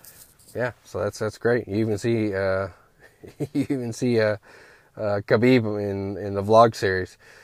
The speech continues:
where he's like, uh, he's like, "Thank you, Max. Thank you. Thank you, Holloway." Or s-, s-, s-, something along those lines, uh, for taking that, you know, keeping that, that main event intact for everybody and keeping that food on the table.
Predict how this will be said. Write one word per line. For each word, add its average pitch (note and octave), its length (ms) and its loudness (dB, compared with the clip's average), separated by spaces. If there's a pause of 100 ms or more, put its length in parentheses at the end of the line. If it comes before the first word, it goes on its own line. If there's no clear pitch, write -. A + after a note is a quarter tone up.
(400)
where F#2+ 200 -2
he's G#2 160 -2
like, F#2+ 260 0
uh, F#2+ 320 0 (500)
he's G#2+ 140 -6
like, - 260 -8 (460)
"Thank D#3 180 4
you, C3+ 80 2
Max. G#2+ 400 -6 (100)
Thank D#3 180 -10
you. G2 260 -4 (100)
Thank - 360 -4
you, G#2+ 60 -2
Holloway." A2 640 6
Or G2+ 100 -14
s-, - 160 -20
s-, A2 200 -10
s-, A2 300 -4
something A2 180 -6
along G2 280 -6
those F#2+ 140 -8
lines, G2 320 -6 (500)
uh, G2+ 140 -8
for - 140 -20
taking G#2+ 260 0
that, G2+ 160 -4
you G2+ 80 -6
know, G2 140 -8
keeping A2+ 340 -4
that, G2+ 180 -6 (160)
that G#2+ 140 -12
main G2+ 180 -4
event G2 220 -4
intact F#2+ 420 -4
for F#2+ 140 -6
everybody F#2 400 -6 (580)
and F2 220 -14
keeping F#2+ 220 -10
that F2+ 160 -14
food F#2+ 280 -8
on F2+ 140 -10
the F2+ 60 -12
table. F#2 340 -8